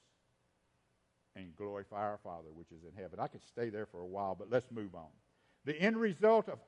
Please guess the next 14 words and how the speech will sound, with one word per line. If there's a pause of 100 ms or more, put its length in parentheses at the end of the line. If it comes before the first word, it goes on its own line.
all (300)
that
we
do (1040)
should
be
to
light
a
path
for
Christ (2000)
for
others.